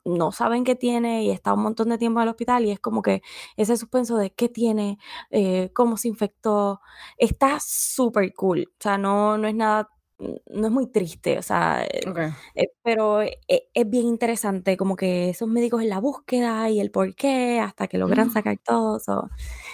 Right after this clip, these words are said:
Speaker 1: esa está bien buena. Está, eh, Breaking Through, que está en
Speaker 2: Ujú.
Speaker 1: H B O,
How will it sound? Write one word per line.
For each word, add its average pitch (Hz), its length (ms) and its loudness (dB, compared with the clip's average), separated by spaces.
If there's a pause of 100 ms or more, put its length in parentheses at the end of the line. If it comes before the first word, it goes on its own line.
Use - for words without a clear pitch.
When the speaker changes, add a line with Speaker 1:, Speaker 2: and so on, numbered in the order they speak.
Speaker 1:
esa 233 200 4
está 247 300 0
bien 185 220 4
buena. 160 300 -2 (720)
Está, 233 960 2 (300)
eh, 220 640 0 (680)
Breaking 226 440 2
Through, 254 520 0
que 220 100 2
está - 360 0
en 185 120 2
Speaker 2:
Ujú. 185 80 0
Speaker 1:
H 254 220 0 (160)
B 262 200 0
O, 196 400 0